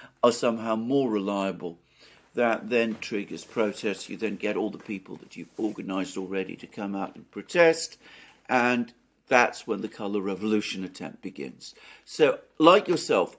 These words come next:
I expect Erdogan to win on the twenty-eighth of May. I, I think it's very difficult to see how he can lose,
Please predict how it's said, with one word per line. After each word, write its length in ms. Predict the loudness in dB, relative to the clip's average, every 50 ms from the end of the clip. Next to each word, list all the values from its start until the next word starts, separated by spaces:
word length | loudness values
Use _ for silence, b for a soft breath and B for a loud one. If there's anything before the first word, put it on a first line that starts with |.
| _
I 140 | 4 6 6
expect 640 | 4 2 -4 -10 -2 0 0 0 0 -2 -6 -14 -18 -18 _ _ _ _ _ _ _ _ _ _ _ _ _ 4
Erdogan 500 | 4 4 4 2 -2 -2 -2 -2 -2 -4
to 80 | -8 -4
win 220 | -2 -2 0 0
on 120 | -2 -4 -6
the 60 | -12
twenty-eighth 640 | -12 -10 -10 -10 -10 -8 -8 -6 -6 -6 -8 -12 -18
of 100 | -12 -6
May. 400 | -4 0 0 0 0 0 -4 -8 b b b b b b b _
I, 240 | 2 4 4 4 2 -2 _ 2
I 120 | 2 2
think 360 | 2 2 0 -2 -2 -2 -6
it's 220 | -12 -10 -10 -12 -12
very 320 | -4 8 10 10 10 10
difficult 540 | 6 2 0 0 -2 -8 -8 -8 -12 -12 -12
to 80 | -14 -14
see 320 | -12 -8 -6 -6 -6 -6
how 180 | -4 -6 -8 -6
he 160 | -6 -10 -10
can 240 | -10 -8 -8 -6 -4
lose, 420 | -4 -4 -4 -6 -10 -14 -18 -20